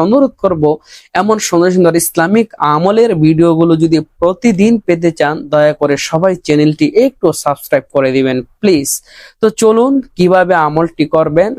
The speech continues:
সবকিছু আপনাদেরকে জানিয়ে দিই। সম্মানিত ভাই বোন, আমলটি আপনাকে করতে হবে ইয়া গনি,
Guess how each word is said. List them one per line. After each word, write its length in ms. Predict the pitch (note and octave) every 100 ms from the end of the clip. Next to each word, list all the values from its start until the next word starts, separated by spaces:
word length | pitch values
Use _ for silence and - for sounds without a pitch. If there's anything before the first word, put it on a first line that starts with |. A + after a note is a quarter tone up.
| - -
সবকিছু 460 | C#4 - G#3 - D3+ C#3+
আপনাদেরকে 580 | D3 - D#3+ D#3 D3 F#3+ D#3+
জানিয়ে 300 | C#3 C3 C3+ C3
দিই। 140 | C#3 - - - -
সম্মানিত 340 | B3 B3+ C4+ B3 E3
ভাই 180 | D#3 D#3+ E3 D#3
বোন, 180 | D3+ D3+ - _ - C4 A3
আমলটি 540 | G3+ F#3 G#3 A#3 A3+
আপনাকে 380 | G#3 A3 G#3 F#3
করতে 400 | - F3 - D#3+
হবে 440 | D#3+ D3 D#3+ F#3+ -
ইয়া 400 | E3 F3 F#3 F3+
গনি, 800 | D3 C#3+ D3 D3+ D#3 D#3 D3 C#3